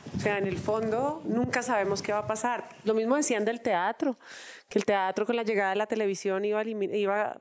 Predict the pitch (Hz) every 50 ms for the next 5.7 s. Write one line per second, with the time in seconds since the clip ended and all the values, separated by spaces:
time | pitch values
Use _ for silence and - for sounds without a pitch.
0 | - _ _ - 202 - - 202 190 185 185 202 214 214 220 220 214 196 220 202
1 | - 202 190 190 175 - 208 208 226 247 254 233 214 190 - 202 190 180 175 -
2 | 202 196 220 220 220 226 220 247 240 220 220 226 240 247 - - - - - -
3 | - - 220 220 226 233 233 214 214 196 - - - 202 196 202 226 220 214 214
4 | 208 214 214 214 220 - 233 233 220 208 - 202 202 208 196 - 226 220 202 -
5 | 196 202 202 190 202 226 269 311 302 277 196 170 151